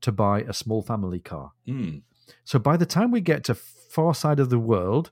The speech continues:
Speaker 1: which he finished writing in nineteen eighty-three and published in nineteen eighty-four, he was starting to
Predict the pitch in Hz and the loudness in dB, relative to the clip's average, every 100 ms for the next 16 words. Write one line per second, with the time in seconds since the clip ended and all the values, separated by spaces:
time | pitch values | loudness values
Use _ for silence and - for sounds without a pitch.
0 | _ _ 131 135 - 117 - 135 165 175 | _ _ -6 -4 -2 -4 -2 -2 0 0
1 | 151 147 - 135 131 117 113 107 107 101 | -2 -2 0 -2 -2 0 0 0 0 -2
2 | - - 90 82 113 151 _ _ _ 120 | -4 -10 -8 -6 -6 -8 _ _ _ -4
3 | 104 - 147 131 - 113 113 - 101 95 | -2 0 2 0 0 -2 -2 -2 -2 -4
4 | 95 - - 127 85 85 127 - _ _ | -6 -8 -4 -2 -2 -4 -4 -8 _ _
5 | _ _ - _ - 127 123 - - 143 | _ _ -20 _ 2 4 4 0 -2 0
6 | 170 175 - 135 | 0 0 -2 -6